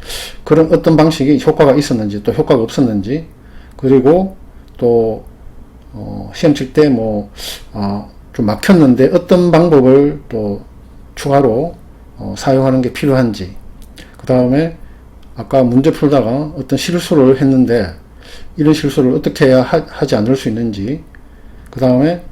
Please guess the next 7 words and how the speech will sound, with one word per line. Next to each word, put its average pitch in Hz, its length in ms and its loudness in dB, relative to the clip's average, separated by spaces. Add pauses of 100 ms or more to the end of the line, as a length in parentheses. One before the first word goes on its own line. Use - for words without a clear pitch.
(600)
보통 143 280 4
뭐 135 100 6
몇 139 140 6
과목을 170 300 6
치니까 143 380 2
과목별로, 131 800 2 (800)
어, 98 480 -10